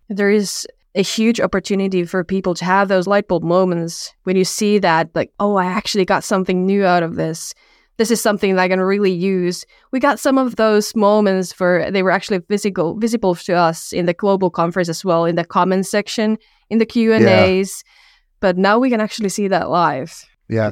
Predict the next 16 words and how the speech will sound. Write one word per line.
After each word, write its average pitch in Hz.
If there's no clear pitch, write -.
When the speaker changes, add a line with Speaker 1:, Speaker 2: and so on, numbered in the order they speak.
Speaker 2:
it's 117
really, 120
really 110
cool. 110
And, 113
uh, 113
the 120
way 143
that 143
these 131
conferences 117
are 107
structured 110
is 113
such -
that, 107